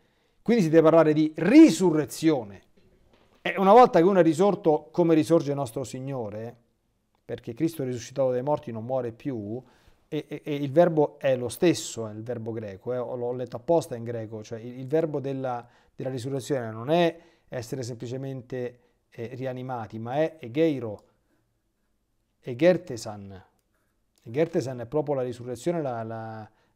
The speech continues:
la, la risurrezione è Cristo risuscitato dai morti che non muore più, come scrive San Paolo. Quindi non è semplicemente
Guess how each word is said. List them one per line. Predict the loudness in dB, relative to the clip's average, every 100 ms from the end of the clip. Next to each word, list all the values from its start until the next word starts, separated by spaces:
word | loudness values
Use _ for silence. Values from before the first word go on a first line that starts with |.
| -18
la, | -12 -10 -10 -12 -16 -20 _ _ -14
la |
risurrezione | -12 -10 -10 -8 -2 -2 -4 -14 _ _
è | -8 -6 -6 _ _ _ _ _ _ _ _
Cristo | -2 -2 -2
risuscitato | -4 -8 -6 -6
dai | -4
morti | -2 -2 -2
che | -8
non | -8 -4
muore | 0 0 0
più, | 2 2 2 -4 _
come | -16 -14
scrive | -14 -12 -12
San | -14
Paolo. | -14 -14 -14 -18 -20
Quindi | -18 -12 -10
non | -4 2
è | 2 2 -2 _ _
semplicemente | -10 -8 -6 -6 -6 -8 -10 -10 -10